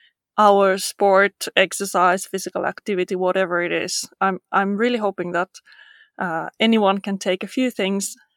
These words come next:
uh, with us from today. So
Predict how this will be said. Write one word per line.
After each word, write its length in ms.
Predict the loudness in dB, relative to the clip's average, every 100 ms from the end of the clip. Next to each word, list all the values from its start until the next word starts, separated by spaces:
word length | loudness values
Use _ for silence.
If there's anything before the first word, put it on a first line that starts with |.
| -6
uh, 300 | -2 -2 -4 -14 -6
with 200 | 4 6
us 240 | 6 4
from 300 | -4 -4 -4 -4
today. 440 | 0 2 2 -2 -8 -20 _
So 480 | -6 2 2 2 -2